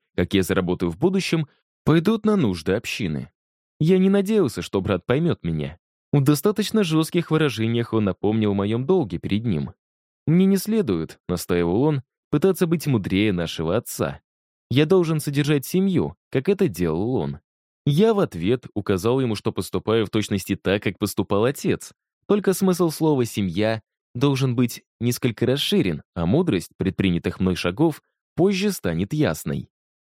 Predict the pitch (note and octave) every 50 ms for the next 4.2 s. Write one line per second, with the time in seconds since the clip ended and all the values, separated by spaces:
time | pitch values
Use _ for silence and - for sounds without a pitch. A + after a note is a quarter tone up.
0 | _ _ _ _ - - D3 F#3 G#3+ A3 - G#3 F3+ - - E3+ E3+ E3 D#3 C#3
1 | A#2 - B2+ A#2 A2 - - C3+ - - - A#2+ C#3 C#3 B2 F#2+ F#2+ - _ _
2 | - - F3 G3+ F#3+ G3+ G3+ G3 - G3+ F3 - F3+ - - F#3 E3+ - F3 F3+
3 | E3 - - F2 F2 G#2+ A#2 - - C#3+ G2 - - D#2+ - - E2 E2 E2 D#2
4 | D2 C#2+ C#2 -